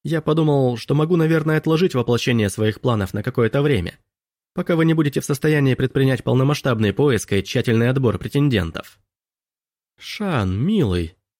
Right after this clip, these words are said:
Вся её физиономия сморщилась в беззубую улыбку. «Ты предлагаешь себя в руководители приюта?»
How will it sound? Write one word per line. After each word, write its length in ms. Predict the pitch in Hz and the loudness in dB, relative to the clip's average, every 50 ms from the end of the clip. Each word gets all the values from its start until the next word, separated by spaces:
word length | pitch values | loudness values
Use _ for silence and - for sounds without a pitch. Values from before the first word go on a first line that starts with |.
| _ _ _ _ _ _ | _ _ _ _ _ _
Вся 240 | - - - 110 107 | -16 -4 -2 0 0
её 160 | 107 104 95 | 0 0 0
физиономия 580 | - 104 95 104 104 101 110 131 127 113 101 98 | -2 -2 0 0 0 0 0 0 0 0 0 -2
сморщилась 540 | - 104 110 110 - - 110 104 104 95 | -2 -2 -2 -2 -2 -2 -2 -2 -2 -2
в 60 | 101 98 | -2 0
беззубую 540 | 98 117 110 107 113 113 104 110 110 113 | 0 0 0 0 0 0 2 2 2 4
улыбку. 580 | 120 123 120 110 92 82 - - - - - - _ _ _ _ _ _ _ _ _ _ _ | 4 4 4 2 0 -2 -6 -8 -12 -14 -14 -14 _ _ _ _ _ _ _ _ _ _ _
«Ты 180 | - 170 160 151 | -6 -6 -6 -4
предлагаешь 720 | - 151 147 135 135 127 120 110 113 117 151 180 - - | -2 -2 0 2 2 0 2 2 0 0 0 -2 -6 -6
себя 360 | - 151 123 101 101 104 123 | -4 -2 0 0 0 0 0
в 40 | 147 | 0
руководители 600 | 175 190 - 190 180 180 170 180 175 - 170 165 | -2 -4 -4 -2 -2 0 0 0 0 0 0 0
приюта?» 640 | 160 - 139 135 113 98 101 120 180 - 233 208 | 0 0 0 2 2 2 2 0 -2 -2 -4 -6